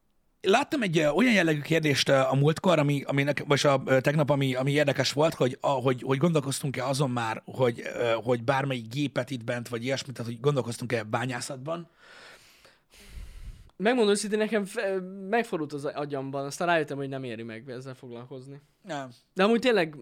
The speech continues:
Speaker 2: mivel hogy nálunk megy ho-,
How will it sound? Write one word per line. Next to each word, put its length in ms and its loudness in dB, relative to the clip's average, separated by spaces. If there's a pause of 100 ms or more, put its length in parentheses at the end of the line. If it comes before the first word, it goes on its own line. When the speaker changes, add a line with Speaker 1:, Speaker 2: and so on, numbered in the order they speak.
(120)
Speaker 2:
mivel 280 6
hogy 220 4
nálunk 360 2
megy 400 0 (920)
ho-, 220 -20